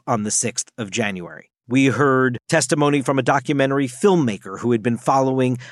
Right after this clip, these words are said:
the Proud Boys around on the night before and on the day of January sixth.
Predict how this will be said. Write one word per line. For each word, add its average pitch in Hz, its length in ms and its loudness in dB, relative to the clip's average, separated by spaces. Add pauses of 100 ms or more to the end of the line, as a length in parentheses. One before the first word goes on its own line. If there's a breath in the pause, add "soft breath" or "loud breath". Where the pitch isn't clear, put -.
(100)
the 147 120 0
Proud 165 360 0
Boys 131 340 4
around 117 420 2
on 110 160 -2
the 117 80 0
night 123 200 0
before 143 420 2
and 117 160 0
on 117 140 0
the 117 80 2
day 143 320 2
of 143 340 2 (160)
January 113 640 0
sixth. - 540 -6